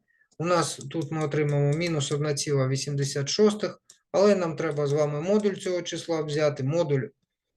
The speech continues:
буде дорівнювати одна ціла вісімдесят шість сотих. І тому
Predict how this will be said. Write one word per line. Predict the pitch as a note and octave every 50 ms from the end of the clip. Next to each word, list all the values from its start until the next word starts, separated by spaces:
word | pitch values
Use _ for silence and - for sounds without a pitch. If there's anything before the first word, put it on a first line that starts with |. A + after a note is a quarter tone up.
| _
буде | - D3 E3 D#3 D3
дорівнювати | C3+ C#3 C3+ C#3 D#3 D#3 D3+ C#3 C3+ B2+ C3 B2+
одна | C3 B2+ C#3 C3+
ціла | C3 - E3 E3 D#3 B2+ A2
вісімдесят | B2 B2 - C3 A#2+ A2+ A2+ - - D3+ C#3 C3+
шість | - - C3 B2 - -
сотих. | - - B2+ A2+ F2 - - - - _ _ _ _ _ - - - - - _ _
І | - A3+ A3
тому | G#3 G#3 F#3+ F#3 F#3+ G3+ G3 F#3 F#3 - -